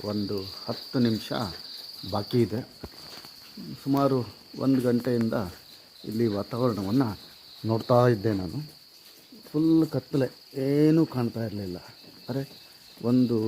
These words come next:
ಅರ್ಧ ಗಂಟೆ, ಮುಕ್ಕಾಲು ಗಂಟೆಗೆ, ಆ, ಹೇಗೆ ಬದಲಾಗಿಬಿಟ್ಟಿದೆ ಅಲ್ಲ ವಾತಾವರಣ. ನೋಡಿ, ನೀವಿಲ್ಲಿ ನೋಡ್ತಾ ಇದ್ದೀರಿ, ಇದು ಇವತ್ತಿನ ಮುಂಜಾವು.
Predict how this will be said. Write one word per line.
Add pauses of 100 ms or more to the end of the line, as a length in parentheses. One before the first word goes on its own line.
(380)
ಅರ್ಧ
ಗಂಟೆ,
ಮುಕ್ಕಾಲು
ಗಂಟೆಗೆ,
ಆ, (420)
ಹೇಗೆ
ಬದಲಾಗಿಬಿಟ್ಟಿದೆ
ಅಲ್ಲ
ವಾತಾವರಣ. (720)
ನೋಡಿ,
ನೀವಿಲ್ಲಿ
ನೋಡ್ತಾ
ಇದ್ದೀರಿ, (460)
ಇದು (400)
ಇವತ್ತಿನ (420)
ಮುಂಜಾವು.